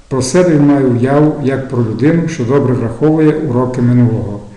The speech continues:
Схильний цінності минулого ставити вище за цінності теперішні, реальні і майбутні, уявні. На його думку, все найкраще вже відбулося.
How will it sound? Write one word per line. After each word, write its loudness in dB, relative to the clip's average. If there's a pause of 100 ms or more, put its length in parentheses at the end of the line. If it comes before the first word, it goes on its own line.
(260)
Схильний 2
цінності 0
минулого 0 (220)
ставити 0
вище 0
за -2
цінності -2
теперішні, -4 (440)
реальні 0 (220)
і -4
майбутні, -2 (160)
уявні. -4 (640)
На -2
його 6
думку, 2
все 0
найкраще 2
вже 0
відбулося. -2